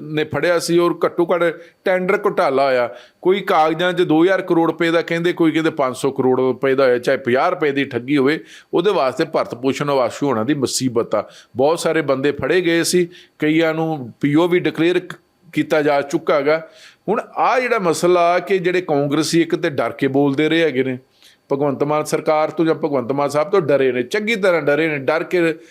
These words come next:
ਡਰਾਏ ਨੇ। ਔਰ ਸਾਰਿਆਂ ਨੂੰ ਪਤਾ ਹੀ ਮਹਿਕਮੇ ਦੇ ਵਿੱਚ ਉੱਨੀ ਇੱਕੀ ਤੇ ਹੋਈ ਆ ਤੇ ਕਈ ਤੇ ਸੁਸਰੀ ਵਾਂਗੂ ਸੁੱਤੇ ਪਏ ਨੇ ਕਾਂਗਰਸੀ,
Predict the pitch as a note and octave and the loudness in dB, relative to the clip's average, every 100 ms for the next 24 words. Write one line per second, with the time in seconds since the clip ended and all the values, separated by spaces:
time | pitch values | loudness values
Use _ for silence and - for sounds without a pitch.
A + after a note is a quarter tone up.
0 | _ - C3 B2 D3+ G3+ F3+ C#3 C#3 A2+ | _ -18 -6 -2 2 4 2 2 -2 -2
1 | - _ - - _ - B2 A#2+ E3+ F3+ | -8 _ -20 -20 _ 0 0 0 0 0
2 | G#3 G3+ F#3+ G3 G3+ D3 D3+ F3 F#3+ E3 | 0 0 0 2 0 0 0 0 0 0
3 | E3+ F#3 D3+ D#3 D3 E3 E3 B2+ B2+ B2+ | 2 2 0 0 -2 -2 0 2 2 4
4 | B2 A2 - - - _ _ D3 D3+ D3+ | 2 0 -10 -20 -20 _ _ 0 2 2
5 | D3+ C#3+ C3+ D#3 F3 F#3+ F#3+ G3 - - | 2 0 -2 -2 0 0 2 0 -4 -8
6 | C3+ D#3+ - F3+ F3+ E3+ F3 E3 E3+ G3+ | -2 -2 0 2 2 2 0 -2 -2 -2
7 | G3 F#3 F3 E3 D#3 D3+ C#3+ D3+ | 2 0 0 0 0 0 0 0